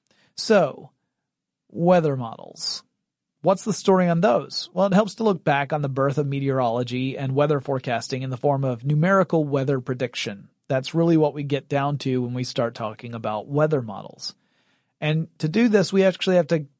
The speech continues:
backtrack a little bit. I know we talked a lot about the various tools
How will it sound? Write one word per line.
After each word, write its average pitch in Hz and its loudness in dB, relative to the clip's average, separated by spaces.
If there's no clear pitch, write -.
backtrack 143 0
a 151 -4
little 147 2
bit. 110 -10
I 131 -6
know 143 0
we 143 0
talked 135 -2
a 135 -2
lot 131 2
about 120 0
the 123 -6
various 120 -4
tools 208 2